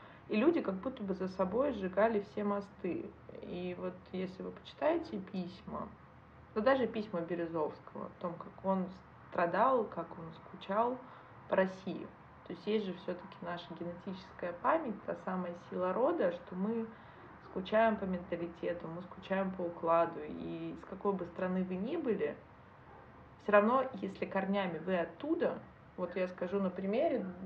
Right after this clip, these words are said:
я всегда, друзья, стараюсь приводить примеры. Моя бабушка, она, м, из Словакии. И она живет большую часть жизни, так как в период Второй мировой войны ее отправили на Украину, и дальше она оказалась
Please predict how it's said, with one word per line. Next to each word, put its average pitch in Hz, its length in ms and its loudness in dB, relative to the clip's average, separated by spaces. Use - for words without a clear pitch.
я 180 100 -4
всегда, 185 280 -6
друзья, 170 320 -6
стараюсь 170 360 -4
приводить 185 340 0
примеры. 269 400 2
Моя 190 200 2
бабушка, 214 540 2
она, 226 340 2
м, 190 540 0
из 196 120 -8
Словакии. - 580 2
И 190 360 4
она 208 220 6
живет 208 420 2
большую 202 360 6
часть 190 280 0
жизни, 277 400 0
так 185 180 -4
как - 100 -10
в - 420 -16
период 185 280 0
Второй 180 280 -2
мировой 180 420 0
войны 196 240 0
ее 226 460 -2
отправили 175 560 -2
на 170 140 -8
Украину, 208 600 -2
и 180 120 -6
дальше 175 340 -6
она 160 120 -6
оказалась 170 420 0